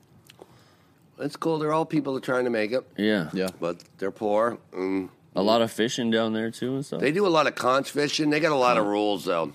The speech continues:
Speaker 1: They got
Speaker 2: Yeah.
Speaker 1: a lot of laws.
Speaker 3: The fucking conch is so good in the Bahamas.
Speaker 1: Oh,
Speaker 3: The
Speaker 1: yeah,
Speaker 3: conch
Speaker 1: it is.
Speaker 3: salad, holy
Speaker 2: Oh,
Speaker 3: shit.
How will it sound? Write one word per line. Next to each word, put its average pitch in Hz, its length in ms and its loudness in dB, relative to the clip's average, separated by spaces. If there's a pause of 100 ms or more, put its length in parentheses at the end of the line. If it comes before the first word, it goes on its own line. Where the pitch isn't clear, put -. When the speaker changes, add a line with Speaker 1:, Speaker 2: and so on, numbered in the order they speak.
(140)
Speaker 1:
They 104 120 -4
got 127 140 2
Speaker 2:
Yeah. 113 60 0
Speaker 1:
a - 20 0
lot 104 260 4
of 98 60 0
laws. 98 580 0
Speaker 3:
The 95 80 -6
fucking 117 340 0
conch 104 340 0
is 87 100 -4
so 98 400 0
good 95 180 0
in 90 80 -2
the 90 80 -2
Bahamas. 85 420 -2
Speaker 1:
Oh, 110 160 4
Speaker 3:
The 95 60 -2
Speaker 1:
yeah, 101 80 2
Speaker 3:
conch 104 200 4
Speaker 1:
it - 20 2
is. 87 60 2
Speaker 3:
salad, 113 420 4
holy 101 260 0
Speaker 2:
Oh, 85 240 2
Speaker 3:
shit. 76 60 2